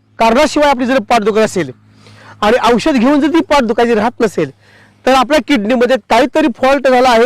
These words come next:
किंवा काहीतरी प्रॉब्लेम तयार झाला आहे, म्हणजे आपलं किडनी डॅमेज होण्याचे एक लक्षण आहे हे आपण ओळखावं आणि तात्काळ आपण डॉक्टरांशी विचारविनिमय करावा. मित्रांनो, पुढील लक्षण आपण पाहणार आहोत किडनी डॅमेजचं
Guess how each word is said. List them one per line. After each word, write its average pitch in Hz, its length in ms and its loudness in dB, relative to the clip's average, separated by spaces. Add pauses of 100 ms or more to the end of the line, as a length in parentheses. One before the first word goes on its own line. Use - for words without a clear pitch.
किंवा 262 220 2
काहीतरी 240 300 2
प्रॉब्लेम 240 520 0
तयार 269 140 2
झाला 240 180 2
आहे, 208 160 2
म्हणजे - 560 -6
आपलं 240 160 0
किडनी 202 300 -2
डॅमेज 233 300 2
होण्याचे 247 220 2
एक 262 160 0
लक्षण 226 400 0
आहे 233 160 2
हे - 380 -6
आपण 254 180 0
ओळखावं 226 480 0 (220)
आणि 202 180 -2
तात्काळ 226 320 0
आपण 262 240 0
डॉक्टरांशी 226 600 0 (400)
विचारविनिमय 233 640 0 (280)
करावा. 170 300 -6 (880)
मित्रांनो, 277 360 -2 (540)
पुढील 330 220 2
लक्षण 311 320 0
आपण 277 200 0
पाहणार 269 320 0
आहोत 269 280 0
किडनी 240 200 0
डॅमेजचं 247 520 2